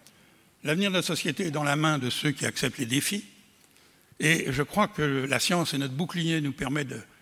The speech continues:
d'imaginer le futur de notre civilisation. Euh, comme disait Einstein, « Imagination is more important than knowledge. »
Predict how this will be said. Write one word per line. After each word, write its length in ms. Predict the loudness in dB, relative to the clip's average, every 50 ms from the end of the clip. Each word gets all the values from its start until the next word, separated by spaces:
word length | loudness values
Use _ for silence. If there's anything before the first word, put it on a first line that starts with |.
| _ _ -2
d'imaginer 500 | 0 2 4 4 4 4 4 2 2 2
le 60 | 2
futur 320 | 0 -2 -4 -4 -4 -2 -2
de 80 | -2
notre 140 | -2 -2 -4
civilisation. 680 | -4 -6 -6 -6 -6 -6 -6 -6 -6 -6 -6 -6 -6 -8 -8 -12 -20 -20 _ _ -20 _ _ -20 -20 -20 -20 -20 _ _ -8
Euh, 240 | -6 -4 -4 -6 -6 -4
comme 180 | -2 -2 0 0
disait 240 | 0 0 0 2
Einstein, « 560 | 0 2 0 0 2 2 2 2 2 0 -2 -2 -2 0
Imagination 600 | 2 2 2 2 2 4 4 4 4 2 2 2
is 180 | 0 0 2 2
more 220 | 2 2 2 2
important 480 | 0 -2 -4 -6 -6 -4 -2 -2 -2 -2
than 240 | -4 -6 -8 -8 -10 -8
knowledge. » 400 | -8 -6 -4 -4 -4 -6 -8 -16